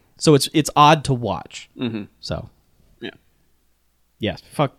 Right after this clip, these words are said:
Speaker 1: Scream three. And then that plays on that Creed song in the end. Fuck you.
Speaker 2: Yeah.
Speaker 1: Just fuck right off.
Speaker 2: <laughs> Yeah,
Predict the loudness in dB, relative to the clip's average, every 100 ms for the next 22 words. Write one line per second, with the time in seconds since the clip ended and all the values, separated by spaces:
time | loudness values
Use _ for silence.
0 | -14 -8 -4 -4 -4 -6 -4 -4 -4 -6
1 | -6 -4 -2 -2 -6 -6 -8 -6 -6 -6
2 | -6 -8 -6 -2 0 0 -4 -2 -2 -2
3 | -2 -4 -4 -18 2 4 4 2 -4 2
4 | 4 4 -2 _ 2 2 2 -2 -4 -6
5 | -10 -10 _ _ _ -20 -20 -20 -20 -20
6 | -4 0 0 0 4 6 6